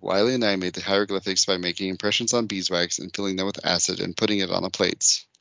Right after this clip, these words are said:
When they were finished, we put them together with rust made of nitric acid, old iron, and lead, and bound them with a piece of hoop iron,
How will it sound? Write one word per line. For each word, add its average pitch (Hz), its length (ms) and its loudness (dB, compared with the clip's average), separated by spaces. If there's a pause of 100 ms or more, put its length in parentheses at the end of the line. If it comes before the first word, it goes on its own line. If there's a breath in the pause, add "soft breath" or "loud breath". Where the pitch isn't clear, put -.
(800 loud breath)
When 98 160 4
they 120 120 8
were 147 100 6
finished, 95 380 4
we 104 80 -2
put - 160 -4
them 127 120 2
together 107 320 4
with 95 200 -4
rust 92 280 2
made 95 200 0
of 92 80 -2
nitric 92 360 2
acid, 95 380 0
old 98 140 4
iron, 95 280 4
and 98 160 -2
lead, 87 240 0 (380 loud breath)
and 101 160 0
bound 101 260 6
them 120 100 0
with 120 140 2
a 113 40 -10
piece 107 240 0
of 104 80 -8
hoop 107 180 -4
iron, 87 420 2